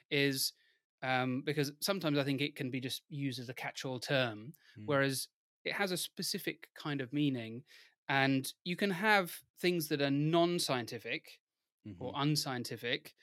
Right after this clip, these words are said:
Speaker 1: like the crystals or whatever, you know, and, um, you know, s-, sort of, uh, tarot cards or something like that. Nobody's claiming that scientific.
Speaker 2: Mm.
Speaker 1: But the pseudoscience,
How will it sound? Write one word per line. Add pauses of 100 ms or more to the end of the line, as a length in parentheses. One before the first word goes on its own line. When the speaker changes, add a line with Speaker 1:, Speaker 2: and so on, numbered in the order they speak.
(220)
Speaker 1:
like
the
crystals
or
whatever, (280)
you
know,
and,
um, (300)
you
know, (200)
s-,
sort
of, (280)
uh, (140)
tarot
cards
or
something
like
that. (340)
Nobody's (240)
claiming
that
scientific. (240)
Speaker 2:
Mm.
Speaker 1:
But (440)
the
pseudoscience,